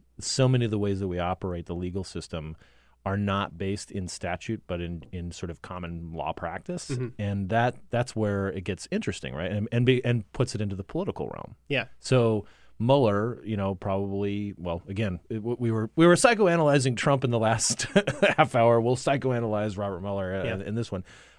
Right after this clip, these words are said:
Speaker 1: Uh, I mean, I, I can, I can't, I can't help but, but think that part of his thing was like, "I'm just gonna present what I found, and I'm gonna let the political system take it from there. I'm not a politician," um, even though everyone is a politician in
Speaker 2: Yeah.
Speaker 1: some, in some ways.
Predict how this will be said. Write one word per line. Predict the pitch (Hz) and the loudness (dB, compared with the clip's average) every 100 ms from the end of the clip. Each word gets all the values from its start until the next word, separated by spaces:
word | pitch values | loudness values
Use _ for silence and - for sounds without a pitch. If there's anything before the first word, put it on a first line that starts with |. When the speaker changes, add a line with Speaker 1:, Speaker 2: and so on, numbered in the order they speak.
| - | -2
Speaker 1:
Uh, | 123 123 120 | 4 6 6
I | 131 | 4
mean, | 143 135 | 4 4
I, | 135 147 - | 2 2 2
I | 143 | 2
can, | 143 135 123 - | 4 0 0 4
I | 139 | 4
can't, | 170 151 131 | 4 2 2
I | |
can't | 135 160 135 | 4 4 4
help | 139 | 4
but, | 127 110 - | 2 -2 -6
but | 113 110 | -4 -2
think | - 160 123 | 0 0 0
that | 110 98 - - - - _ _ _ | 0 0 -4 -20 -20 -20 _ _ _
part | - 135 | 6 6
of | 110 | 6
his | 139 131 | 2 2
thing | 117 104 | 0 0
was | 101 | -2
like, | 101 98 - - | -2 -4 -2 2
"I'm | 139 | 2
just | 147 - | 2 0
gonna | 151 | 0
present | 123 123 98 101 101 | 2 0 0 -2 -4
what | - 95 | -4 -2
I | 95 | -2
found, | 95 95 82 78 78 - _ _ - | -2 -4 -4 -6 -10 -14 _ _ -8
and | 98 | -4
I'm | |
gonna | 98 92 | -4 -4
let | 90 | -4
the | 90 | -6
political | - 90 87 90 | -4 -4 -6 -8
system | 85 82 - 80 | -10 -10 -10 -10
take | - 73 | -8 -8
it | 73 | -8
from | - 69 | -12 -12
there. | - - _ _ | -12 -14 _ _
I'm | 95 104 | -6 -4
not | 95 | -4
a | |
politician," | 95 90 82 - 104 - 69 64 _ - | -2 -2 -2 -2 -6 -6 -12 -16 _ -12
um, | 87 82 82 | -10 -8 -8
even | 87 85 | -8 -8
though | 80 76 - | -8 -10 -10
everyone | 92 90 80 | -8 -8 -10
is | 80 | -12
a | 73 | -8
politician | - 73 - - 78 | -6 -6 -6 -10 -8
in | |
Speaker 2:
Yeah. | 113 | -6
Speaker 1:
some, | 107 92 | -6 -6
in | 90 | -6
some | 120 95 | -4 -4
ways. | 80 78 | -4 -8